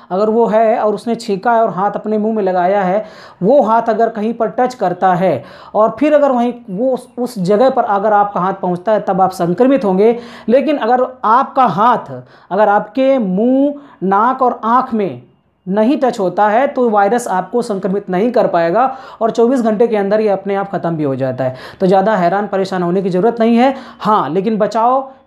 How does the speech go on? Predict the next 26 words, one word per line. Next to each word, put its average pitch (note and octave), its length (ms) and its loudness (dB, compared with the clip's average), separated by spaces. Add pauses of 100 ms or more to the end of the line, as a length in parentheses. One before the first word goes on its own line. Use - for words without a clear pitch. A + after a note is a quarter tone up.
ही C#4 120 2
सुरक्षा G#3 480 0
है, B3 220 2 (260)
तो G3 80 -6
सारे G#3+ 200 2
लोग G#3 200 0
बचाव G3 300 0
करें, A3+ 220 0
मास्क F3+ 400 -4
पहने A3+ 300 0 (340)
और E3 140 2
साथ F#3+ 200 0
साथ G3+ 280 0
में, A#3+ 220 0 (260)
अ, D#3 100 -2
सफाई A3 380 0
पर G3 160 -2
ध्यान F3 300 -2
दें C4 160 0 (400)
और D#3 340 0 (140)
सभी G#3 240 2
लोग G3+ 160 2
खुश A3+ 200 -2
रहें, A#3+ 220 2
स्वस्थ F#3+ 400 -8
रहें A#2+ 240 -10